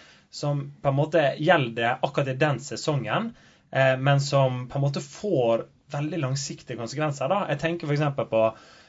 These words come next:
eh, når jeg ser ungdom, så er det liksom veldig dette med alkohol og festing, ikke sant? At, eh, «Å, hvis jeg skal være kristen, så kan ikke jeg gjøre det på samme måte.» Eh, og så er det mange som dropper ut av tro der.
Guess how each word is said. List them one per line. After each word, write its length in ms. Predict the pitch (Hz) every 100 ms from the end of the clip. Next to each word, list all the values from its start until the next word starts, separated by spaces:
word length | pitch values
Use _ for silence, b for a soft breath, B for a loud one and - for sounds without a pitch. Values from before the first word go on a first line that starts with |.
| B -
eh, 300 | 123 123 120
når 20 | 143
jeg 60 |
ser 80 | 160
ungdom, 380 | 156 170 120 113
så 140 | 175
er 80 | 170
det 100 | 147
liksom 280 | 147 151 123
veldig 360 | 147 147 165 131
dette 160 | 135 143
med 100 | 117
alkohol 420 | 135 143 143 127
og 60 | 110
festing, 400 | 131 - - 117
ikke 80 | 113
sant? 220 | 135 139
At, 160 | 120 117
eh, 220 | 117 113
«Å, 260 | 135 131 120
hvis 180 | 131 127
jeg 80 |
skal 140 | 113 117
være 40 | 127
kristen, 260 | - - 117
så 100 | 135
kan 140 | 139
ikke 120 | 135
jeg 180 | 117 123
gjøre 140 | 113 110
det 120 | 117
på 60 |
samme 240 | 110 117 120
måte.» 460 | 101 104 - 185 196 b b b b
Eh, 200 | 139 143 156
og 80 |
så 80 | 196
er 40 | 214
det 60 |
mange 140 | 185 185
som 120 | 147
dropper 340 | 139 - 165
ut 100 | 156 -
av 80 | -
tro 320 | 151 147 117
der. 240 | 135 196